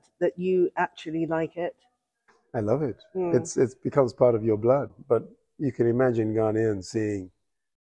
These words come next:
Speaker 2: "Wow, people can actually have a scrap on the field without being arrested by the police." I mean, it's just something
Speaker 1: Mm.
Speaker 2: else. <laughs>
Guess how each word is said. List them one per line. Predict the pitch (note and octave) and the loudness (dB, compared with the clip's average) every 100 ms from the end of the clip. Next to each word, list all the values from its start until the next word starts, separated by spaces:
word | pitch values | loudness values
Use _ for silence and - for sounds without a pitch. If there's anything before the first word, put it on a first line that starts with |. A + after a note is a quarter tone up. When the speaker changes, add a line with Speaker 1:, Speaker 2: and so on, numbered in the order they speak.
| _ A2 | _ -2
Speaker 2:
"Wow, | G#2+ F#2+ - | -2 -2 -4
people | B2 G#2 | -4 -4
can | G2+ | -4
actually | F#2+ G#2 - F2 | -4 -6 -10 -8
have | G#2 F#2 | -6 -6
a | F2 | -6
scrap | - - G#2+ - | -6 -4 -4 -4
on | F2 | -6
the | E2+ | -6
field | - G2+ F#2+ | -2 -2 0
without | F#2+ G#2 - | 0 0 -2
being | F#2+ | -4
arrested | F2 G2 - F2+ | -2 -2 -2 -4
by | F2+ F#2+ | -4 -6
the | F#2 | -8
police." | - G2+ A#2+ G#2+ - | -10 -4 -4 -4 -10
I | |
mean, | - - | -10 -10
it's | F#2+ - | -10 -4
just | - - - _ - _ _ | -2 -4 -10 _ -20 _ _
something | - C3+ A#2 F#2 F2+ | -2 0 0 -2 0
Speaker 1:
Mm. | |
Speaker 2:
else. | B2 F#2+ - - | 0 0 -8 -18
<laughs> | - | -10